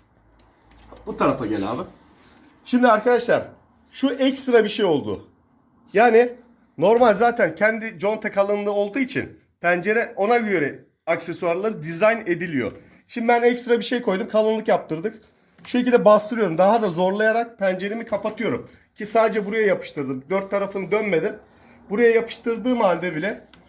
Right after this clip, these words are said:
şu anda pencerem bayağı zorlanıyor. Peki dört tarafına dönseydim ne olacaktı arkadaşlar? Aksesuar, şu göbek, kilit göbeği,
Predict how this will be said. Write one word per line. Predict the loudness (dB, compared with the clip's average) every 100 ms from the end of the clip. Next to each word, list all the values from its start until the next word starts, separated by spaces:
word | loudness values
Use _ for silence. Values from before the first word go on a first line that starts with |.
| _ 2
şu | 2
anda | 2 -2
pencerem | 0 -2 0 -2 2
bayağı | 4 4 2
zorlanıyor. | 0 0 -2 -2 -4 -4 -10 _ _ _ -6
Peki | -4 -4 -6 -10 _ _ _ _ _
dört | -2 0
tarafına | 0 -2 -2 -2 0
dönseydim | -2 -2 -4 -4 -2
ne | 0
olacaktı | 0 0 -2 -2
arkadaşlar? | -4 -4 -6 -4 -4 -6 -14 -4 -2
Aksesuar, | -2 -4 -6 -2 0 -2 -6 -20 -20 -14
şu | -10 -10 -12 -20 -20 -6
göbek, | -4 -2 -4 -6 -16 -12
kilit | -12 -6
göbeği, | -4 -2 -4